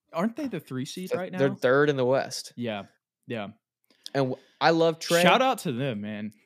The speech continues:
Speaker 1: I know that it's a, a really close race and they could fall, and I didn't mean to interrupt you there, but,
Speaker 2: You're
Speaker 1: like,
Speaker 2: good.
Speaker 1: like, the Kings have gone through a lot to get to this point, and a lot of
Speaker 2: Yes.
Speaker 1: people,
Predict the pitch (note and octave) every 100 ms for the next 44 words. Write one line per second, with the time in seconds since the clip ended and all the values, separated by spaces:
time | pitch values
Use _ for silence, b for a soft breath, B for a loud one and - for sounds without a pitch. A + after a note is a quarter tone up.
0 | _ C#3+ D3 F3 G3 E3+ - A#2 B2 A#2
1 | A#2 C3+ B2+ - B2+ B2+ A2+ A#2 B2+ -
2 | - A2 A2+ G#2+ - - G#2 A2+ B2+ A#2
3 | A2+ C3 A#2+ A2+ A2 G#2 G#2+ - G#2 G2
4 | F#2+ - A#2+ A#2+ A#2+ A2+ - _ _ -
5 | C3 A#2+ G#2+ _ _ _ F3 - C3+ C#3+
6 | - F#3 G#3+ A3+ A3+ - - D3 C3 B2+
7 | C#3+ C3+ C#3+ B2+ G#2 A2 G#2+ G2+ - A#2+
8 | A2+ - A2 A2 - A2+ A2 B2+ A#2 A#2
9 | C#3 F3 F3+ F3+ E3+ D#3+